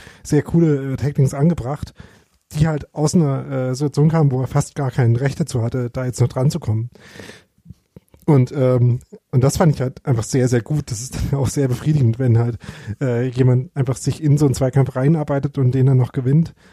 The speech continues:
Das war einfach, äh, sehr, sehr gut und sehr wichtig, gerade in der Schlussphase, wo natürlich es noch eng war, ähm, aber wo Dortmund dann ja, ähm, wenn ich mich gerade nicht falsch erinnere, eigentlich, äh, nicht so wirklich noch eine große Chance, äh, auf den Ausgleich gehabt hätte.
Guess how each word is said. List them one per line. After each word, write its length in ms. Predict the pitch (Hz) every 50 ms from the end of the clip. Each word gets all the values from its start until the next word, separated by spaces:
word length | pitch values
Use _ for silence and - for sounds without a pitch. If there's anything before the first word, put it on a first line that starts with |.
| _ _ _ _ _ _
Das 220 | - 127 117 - -
war 320 | 123 120 120 120 127 131
einfach, 300 | 131 123 123 131 - -
äh, 420 | 151 139 131 127 127 127 135 139 139 -
sehr, 220 | - - 147 160
sehr 100 | 165 156
gut 180 | 139 180 190 -
und 120 | 180 156
sehr 180 | 147 156 151 160
wichtig, 280 | 160 - - 131 -
gerade 260 | - - 139 147 156
in 80 | 151 135
der 100 | 135 139
Schlussphase, 580 | - - 160 156 - - 135 123 123 117 123 127
wo 260 | 123 127 127 131 127 - - - - - - _ _ _
natürlich 420 | 139 131 - - 175 190 208 151
es 160 | 127 123 - -
noch 140 | 139 135 -
eng 220 | 139 131 139 143
war, 300 | 151 156 156 160 165 165 - _
ähm, 400 | 147 139 143 139 139 143 143 147
aber 240 | 143 135 139 131 127
wo 180 | 135 139 147
Dortmund 540 | 139 - - 147 147 160 - 185 196 175 -
dann 160 | 175 160 147
ja, 300 | 156 160 156 160 165 160 - - - - - - _ _ _ _ _ _ _
ähm, 480 | 147 135 135 131 127 127 123 127 123 120
wenn 100 | 120 117
ich 80 | 110
mich 160 | 123 123 -
gerade 260 | - - 131 131 131 135
nicht 140 | 135 -
falsch 220 | - 143 127 - 139
erinnere, 480 | 139 135 135 165 180 185 196 190 175 -
eigentlich, 360 | 139 147 160 160 - - -
äh, 320 | 151 147 143 143 143 143 143
nicht 240 | 143 156 165 - -
so 340 | - - 175 160 143 139
wirklich 340 | 135 156 175 - - 160 -
noch 160 | 156 147 131
eine 100 | 143 147
große 300 | 143 - - 139 151 156
Chance, 680 | 147 - - 147 160 180 175 - - 143 131 127 131 131 -
äh, 20 |
auf 200 | - 131 139 -
den 260 | - - 131 120 135
Ausgleich 400 | 139 131 131 - - 131 117 -
gehabt 320 | - 143 123 135 - - -
hätte. 220 | 117 - 123 120